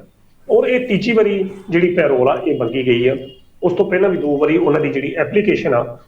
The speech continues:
ਉਹ ਰੱਦ ਹੋ ਚੁੱਕੀ ਆ ਪੈਰੋਲ ਦੇ ਸੰਬੰਧੀ। ਅਹ, ਕਿਉਂਕਿ ਪੰਜਾਬ ਸਰਕਾਰ ਜਿਹੜਾ ਇਸ ਮੁੱਦੇ ਤੇ ਪੂਰਨ ਤੌਰ ਤੇ ਵਜ਼ੇਦ ਆ, ਅਸੀਂ ਕਹਿ ਸਕਦੇ ਆ ਕਿ ਜਿਹੜੀ ਪੈਰੋਲ ਆ ਕਿਸੇ ਵੀ ਸੂਰਤ ਵਿੱਚ ਨਹੀਂ ਦਿੱਤੀ ਜਾਣੀ ਚਾਹੀਦੀ। ਪਰ ਇਹ ਜਿਹੜਾ ਮਸਲਾ ਹੈ,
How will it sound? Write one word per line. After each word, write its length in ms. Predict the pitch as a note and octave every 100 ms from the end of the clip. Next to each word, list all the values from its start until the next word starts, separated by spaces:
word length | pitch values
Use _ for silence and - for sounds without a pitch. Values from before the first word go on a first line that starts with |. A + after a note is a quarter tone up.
| _ F3+
ਉਹ 340 | F#3+ G3+ F3+
ਰੱਦ 240 | B2+ -
ਹੋ 80 | C3+
ਚੁੱਕੀ 320 | C#3 - -
ਆ 60 | A2+
ਪੈਰੋਲ 360 | - D#3 G#2 F#2+
ਦੇ 100 | G2+
ਸੰਬੰਧੀ। 520 | - G2 G#2 F#2 G2 _ _ _ - -
ਅਹ, 280 | F#3 F#3+ F#3+
ਕਿਉਂਕਿ 300 | A3+ G#3+ A#3
ਪੰਜਾਬ 420 | B3 D#3+ B2+ B2+
ਸਰਕਾਰ 380 | F#3+ F#3 D#3+ D#3+
ਜਿਹੜਾ 200 | F3+ F#3
ਇਸ 280 | F#3 D#3+ -
ਮੁੱਦੇ 280 | C3+ B2+
ਤੇ 100 | E3
ਪੂਰਨ 380 | F3 F3 E3 F#3+
ਤੌਰ 160 | D#3+ C#3
ਤੇ 160 | D#3
ਵਜ਼ੇਦ 400 | D#3+ A#2+ C3+ F#3
ਆ, 100 | B2+ B2 -
ਅਸੀਂ 160 | F3
ਕਹਿ 140 | F3 D3
ਸਕਦੇ 340 | G3 C3+ C3+
ਆ 60 | A#2 - - - - -
ਕਿ 80 | F3+
ਜਿਹੜੀ 240 | D#3 F3
ਪੈਰੋਲ 320 | E3+ C#3 C3+
ਆ 20 | D#3
ਕਿਸੇ 260 | - -
ਵੀ 60 | D#3+
ਸੂਰਤ 280 | D#3 B2+ A#2+
ਵਿੱਚ 220 | B2+ - G3+ F#3+ - - E3+
ਨਹੀਂ 180 | G3+
ਦਿੱਤੀ 260 | - F#3+ C3
ਜਾਣੀ 180 | B2+ A2
ਚਾਹੀਦੀ। 380 | - A#2 D#3+ - - - -
ਪਰ 140 | G3+ A3+ -
ਇਹ 160 | A#3
ਜਿਹੜਾ 140 | C#4 B3+
ਮਸਲਾ 380 | B2 - A#3
ਹੈ, 220 | F3+ A2+